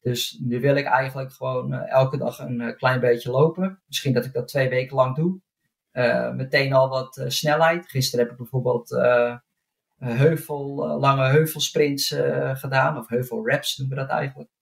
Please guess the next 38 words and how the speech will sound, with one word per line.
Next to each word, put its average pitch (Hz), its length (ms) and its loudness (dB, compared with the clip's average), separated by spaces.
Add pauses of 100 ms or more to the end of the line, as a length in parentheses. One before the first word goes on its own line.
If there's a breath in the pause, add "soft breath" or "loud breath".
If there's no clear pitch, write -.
(400)
Van 127 200 -4
tweehonderd 131 500 2
meter, 127 360 -4
honderdvijftig 120 640 -4
meter, 117 320 -4
honderd 117 260 -8
meter. 123 420 -2 (260)
Om, 131 300 -4
om 139 180 0
alvast 139 380 2
weer, 135 340 -4
eh, 131 180 -2
het 131 120 -6
lichaam 135 380 -2
te 135 100 -8
laten 120 300 2
wennen 127 240 -4
aan 123 100 -8
de, 120 220 -8
aan 127 100 -6
de 120 80 -4
snelheid. 127 580 2 (500)
En 131 180 4
op 120 120 2
die 156 160 6
manier 143 280 4
wil 135 120 0
ik 127 160 0
dat, 127 220 2
eh, 127 380 0
eventjes 131 420 -2
zo 127 180 2
gaan 120 200 2
doen. 135 260 2
En 113 160 2
dan 120 320 2 (640)
gaan 117 260 2
we 120 400 0